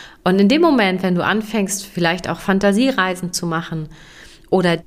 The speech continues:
tiefer in deine Atmung eintauchst, verändern sich die Gehirnwellen.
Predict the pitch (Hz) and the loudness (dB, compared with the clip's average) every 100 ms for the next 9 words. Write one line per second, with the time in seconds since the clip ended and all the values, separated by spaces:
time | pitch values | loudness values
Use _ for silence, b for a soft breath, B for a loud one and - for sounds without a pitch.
0 | - - 254 285 302 302 226 196 - - | -10 -2 4 6 6 4 -2 -4 -4 -4
1 | 180 175 175 185 185 180 - - 220 262 | -2 0 2 0 -2 -6 -6 0 2 2
2 | 262 - 196 170 160 147 143 196 262 277 | 0 -6 -4 -2 -4 -10 -4 -2 0 -4
3 | - 135 - - - - - - - - | -6 -6 -8 -12 -14 -16 -18 -20 -20 -20
4 | b b b b b - - - 190 208 | b b b b b -8 -6 -2 0 2
5 | 202 175 175 170 170 170 165 202 185 117 | 0 0 -4 -6 -6 -4 0 2 2 -2
6 | 104 - | -8 -12